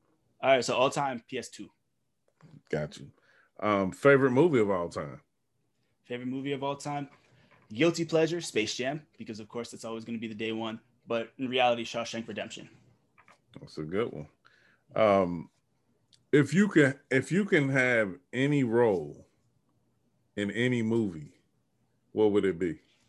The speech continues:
Speaker 1: Hmm, hmm, hmm. So, you know, besides trying to be like, "All right, I'm gonna play O G in his life biopic," you know, like, what, <laughs> but, uh, <laughs>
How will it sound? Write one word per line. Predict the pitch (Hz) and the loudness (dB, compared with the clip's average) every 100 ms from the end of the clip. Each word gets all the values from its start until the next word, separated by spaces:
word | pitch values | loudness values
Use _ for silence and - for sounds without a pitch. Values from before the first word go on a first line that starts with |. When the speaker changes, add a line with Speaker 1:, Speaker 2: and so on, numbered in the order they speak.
| _ - - - - - - - - _ _ _ _ _ _ - | _ -20 -20 -18 -20 -20 -20 -20 -20 _ _ _ _ _ _ -8
Speaker 1:
Hmm, | 104 98 95 95 - | -6 -6 -10 -16 -16
hmm, | 104 92 87 - | -14 -14 -18 -18
hmm. | - 78 _ _ - - | -18 -18 _ _ -20 -6
So, | 127 123 | 0 2
you | 123 | 4
know, | 135 | 2
besides | 117 120 127 123 120 | 0 -2 -4 -4 -4
trying | 120 | -8
to | 113 | -6
be | 113 | -6
like, | 110 - | -6 0
"All | |
right, | 120 113 | 0 0
I'm | 107 | -2
gonna | 117 | -6
play | - 110 | -6 -8
O | 98 110 | -6 -10
G | 104 110 | -8 -8
in | 110 | -8
his | 107 | -10
life | 110 113 - | -8 -10 -8
biopic," | 107 113 120 120 120 117 508 | -6 -6 -6 -6 -8 -8 -8
you | 123 | -10
know, | 117 | -10
like, | - - | -10 -10
what, | - - 131 - - _ | -12 -14 -14 -18 -20 _
<laughs> | - - - - | -20 -20 -12 -2
but, | 127 | 0
uh, | 120 127 131 | 0 -2 -2
<laughs> | 156 - _ - - - - - | -4 -6 _ -20 -20 -20 -20 -16